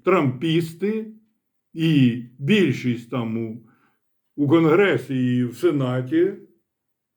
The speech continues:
республіканців заохочують Путіна до геноциду українців. Це не так хіба? Ні, ну я запитую вас усіх. Це так чи не так?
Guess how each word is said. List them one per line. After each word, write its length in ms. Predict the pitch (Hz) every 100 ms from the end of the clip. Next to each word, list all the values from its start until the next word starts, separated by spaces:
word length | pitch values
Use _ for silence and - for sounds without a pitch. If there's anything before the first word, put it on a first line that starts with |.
| -
республіканців 1000 | 170 170 180 165 175 180 180 170 190 143
заохочують 960 | 127 175 156 165 180 202 220 226 233 - - _ _
Путіна 600 | 202 190 - 202 208 220
до 220 | 147 175
геноциду 680 | 160 165 151 139 175 190 214
українців. 800 | 214 202 175 143 127 123 147 143
Це 140 | 180
не 140 | 175 175
так 340 | 196 247 277
хіба? 640 | - 262 247 262 269 262 _ _ _ _ _ _ _ _ _
Ні, 160 | 196 185
ну 120 | 160
я 180 | 165 165
запитую 720 | 175 190 240 147 123 123 139
вас 380 | 165 131 95 -
усіх. 420 | 139 139 135 95 - _ _ _ _ _
Це 180 | - 151
так 400 | 160 247 302 -
чи 140 | 269
не 140 | 269 269
так? 360 | - 113 -